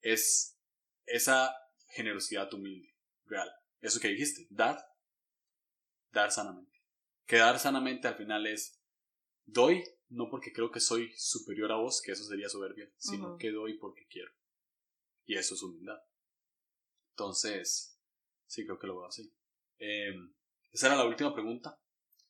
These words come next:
Speaker 1: Llevamos cincuenta minutos aquí.
Speaker 2: <laughs>
Speaker 1: Eh, que, solo para terminar, tengo una pregunta bonus aquí. A un dos que está, que te está escuchando, ¿qué le dirías?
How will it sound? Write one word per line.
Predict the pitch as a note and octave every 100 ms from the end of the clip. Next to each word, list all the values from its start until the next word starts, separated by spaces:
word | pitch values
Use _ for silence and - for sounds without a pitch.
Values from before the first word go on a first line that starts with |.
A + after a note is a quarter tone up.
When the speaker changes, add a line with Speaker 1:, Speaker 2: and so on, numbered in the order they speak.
| _ _ _ _
Speaker 1:
Llevamos | A2+ F#2+ G#2 G#2+
cincuenta | G2+ G2+ G#2
minutos | G2+ F#2+ G#2
aquí. | F#2+ A2 A2
Speaker 2:
<laughs> | G3+ - A3 G3 F3+ - - _ _ -
Speaker 1:
Eh, | G#2 G2+ G2 F#2+ F#2 F2+ F2+ - _ _ _ _ _ _ _ _ _ _ _ _ _ _ _
que, | - A#2+ C3 - _ _ _
solo | - C3 C#3+
para | D3 A#2+
terminar, | G2+ G2 G#2+ A#2 - _ _ _
tengo | G#2 A2
una | A2+
pregunta | G#2 G2+ G#2+
bonus | G#2 F#2+
aquí. | F#2 G#2+ - _ _ _
A | G#2 G#2
un | A#2
dos | B2 -
que |
está, | A#2+ - A#2
que | -
te | G#2+
está | - G2+
escuchando, | - - G2+
¿qué | -
le | F#2+
dirías? | F#2+ F#2+ -